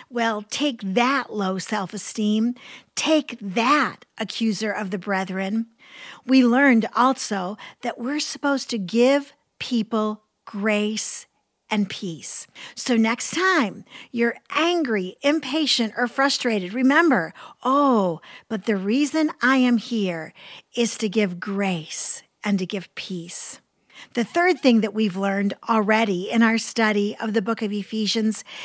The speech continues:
is that we are here to eulogio God the Father. This word eulogio means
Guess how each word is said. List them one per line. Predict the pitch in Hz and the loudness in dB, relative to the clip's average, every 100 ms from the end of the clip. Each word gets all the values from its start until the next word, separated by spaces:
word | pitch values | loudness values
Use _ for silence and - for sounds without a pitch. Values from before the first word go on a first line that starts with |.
| - | -6
is | - 226 | -2 0
that | 262 254 | -2 -2
we | 277 | 0
are | 254 | 0
here | 220 262 254 | 0 0 2
to | - 233 214 - _ - | 2 2 2 -2 _ -6
eulogio | 208 240 277 254 202 160 226 220 226 196 160 160 175 | 2 6 6 4 2 0 2 4 4 2 0 -4 -4
God | 220 196 196 | 2 2 2
the | 196 | -4
Father. | 226 233 196 185 - - - - | -4 -2 -2 -4 -8 -16 -6 2
This | 294 294 285 | 4 2 2
word | 320 302 - - | 2 2 -2 -4
eulogio | 226 277 233 190 233 233 220 165 170 | 2 4 4 4 4 4 2 2 2
means | 208 233 220 202 202 | 6 6 6 4 0